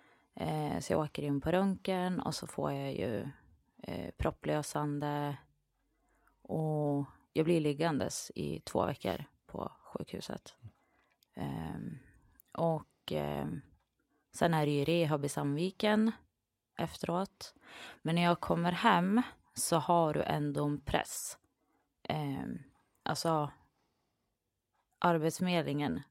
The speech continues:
ställde ju en jättepress. Alltså, man ska söka si och så många jobb i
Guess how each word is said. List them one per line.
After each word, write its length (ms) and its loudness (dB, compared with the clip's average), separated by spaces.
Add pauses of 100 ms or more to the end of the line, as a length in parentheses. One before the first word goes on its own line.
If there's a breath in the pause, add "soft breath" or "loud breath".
(240)
ställde 460 -2
ju 80 0
en 240 0
jättepress. 840 -2
Alltså, 360 -2 (720 loud breath)
man 160 2
ska 160 -2
söka 420 0
si 300 2
och 100 2
så 140 4
många 260 4
jobb 360 2
i 440 0